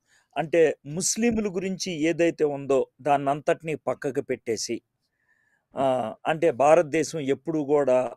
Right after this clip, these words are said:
హైందవ, ఆ, ప్రాధాన్యత కలిగినటువంటి దేశంగా చూపించాలని చరిత్ర రాయటం జరుగుతుందని, అది ఈ నెక్స్ట్ అకాడమిక్ ఇయర్‌లో క్లాసెస్కి వస్తాయి అనేసి,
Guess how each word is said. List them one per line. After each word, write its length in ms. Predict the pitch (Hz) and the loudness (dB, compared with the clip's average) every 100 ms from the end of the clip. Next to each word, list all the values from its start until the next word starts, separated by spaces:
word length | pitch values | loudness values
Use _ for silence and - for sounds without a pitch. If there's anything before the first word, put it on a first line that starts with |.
| _ - | _ -6
హైందవ, 560 | 147 160 156 147 135 - _ _ - | -4 2 2 4 2 0 _ _ -10
ఆ, 260 | 117 113 110 - | -10 -8 -12 0
ప్రాధాన్యత 560 | 139 143 147 160 147 | 4 6 4 -2 -4
కలిగినటువంటి 600 | 139 143 139 135 120 131 117 | -2 -2 -2 -4 -6 -8 -2
దేశంగా 500 | 131 120 143 131 127 135 | -2 -2 -4 -2 -2 -4
చూపించాలని 760 | 123 123 - 113 110 107 101 _ _ _ _ - _ - 185 | -8 -8 -4 -4 -4 -8 -12 _ _ _ _ -20 _ 2 2
చరిత్ర 520 | 247 - 247 226 190 131 131 | 2 -2 8 8 8 -2 2
రాయటం 480 | 139 175 175 196 139 | 6 6 6 -2 0
జరుగుతుందని, 840 | 139 165 156 160 135 131 190 269 _ | 2 2 0 -2 -2 -2 -4 -6 _
అది 420 | 170 175 185 170 - | 0 2 -2 -2 -6
ఈ 400 | 180 180 165 127 - | -6 -2 0 -2 -6
నెక్స్ట్ 400 | 139 160 - - | -2 -2 -2 4
అకాడమిక్ 520 | 185 165 180 170 139 | 6 6 0 -2 -2
ఇయర్‌లో 460 | 156 156 147 160 147 _ _ _ _ | 2 2 4 2 2 _ _ _ _
క్లాసెస్కి 500 | - 147 - 165 - | 4 4 4 -2 -2
వస్తాయి 340 | 135 - 139 123 | -6 -2 2 2
అనేసి, 400 | 117 107 220 | 0 -4 0